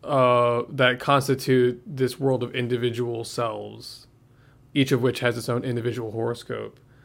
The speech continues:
So the individual horoscope will, of each person is going to be unique to that person,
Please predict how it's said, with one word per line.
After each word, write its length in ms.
So 300
the 120
individual 460
horoscope 460
will, 280
of 160
each 160
person 540
is 220
going 380
to 260
be 100
unique 460
to 80
that 180
person, 600